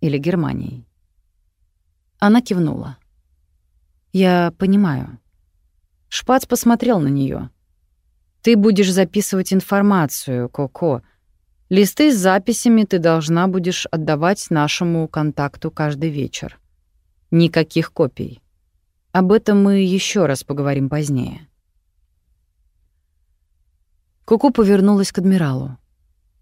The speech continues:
Что она получит взамен? Далее. Во всех светских ситуациях — ужин, званый вечер, чай, любое светское собрание — вы будете постоянно и публично поддерживать идеи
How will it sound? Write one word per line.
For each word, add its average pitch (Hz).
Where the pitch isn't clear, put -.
Что -
она 208
получит 185
взамен? 165
Далее. 135
Во 190
всех 285
светских 226
ситуациях — 185
ужин, 208
званый 175
вечер, 160
чай, 160
любое 214
светское 160
собрание — 147
вы 214
будете 285
постоянно 190
и 196
публично 175
поддерживать 208
идеи 175